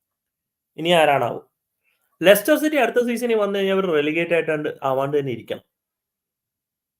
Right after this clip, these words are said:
And I think that's going to be possible.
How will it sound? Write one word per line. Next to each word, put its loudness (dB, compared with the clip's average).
And 0
I 4
think -6
that's -2
going 0
to -4
be -6
possible. -2